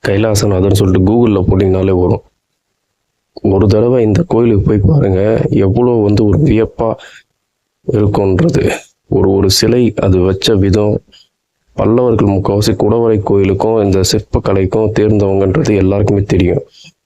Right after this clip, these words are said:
அவங்களுடைய ஒரு கை வண்ணத்துல வந்த ஒரு அற்புதமான கோயில் தான் இந்த காஞ்சி கைலாசநாதர் கோயில். மன திருப்திக்கு,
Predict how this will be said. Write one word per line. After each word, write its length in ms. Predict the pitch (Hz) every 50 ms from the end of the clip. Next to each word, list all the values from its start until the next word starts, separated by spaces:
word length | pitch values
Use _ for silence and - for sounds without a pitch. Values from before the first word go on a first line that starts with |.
| -
அவங்களுடைய 600 | - 98 92 95 101 95 95 92 92 92 107 107 113 107
ஒரு 220 | 98 95 95 92
கை 220 | - - 104 113
வண்ணத்துல 480 | 104 107 104 98 101 98 - 101 95 87
வந்த 300 | 90 92 92 90 107 107
ஒரு 160 | 95 90 90
அற்புதமான 720 | 90 90 - - - 98 98 98 95 95 95 98 98 101 98 98
கோயில் 320 | - 151 147 156 131 92
தான் 220 | 85 95 101 113 - _ - - - - _ _ _ _ _ -
இந்த 240 | - 92 90 90 87
காஞ்சி 400 | - 92 101 104 110 101 - 101
கைலாசநாதர் 720 | - 101 98 95 95 95 92 - 101 95 90 92 92 -
கோயில். 300 | - 92 90 87 90 - _ _ - -
மன 200 | - 107 98 110
திருப்திக்கு, 580 | 107 - - 104 98 98 - 104 98 - 110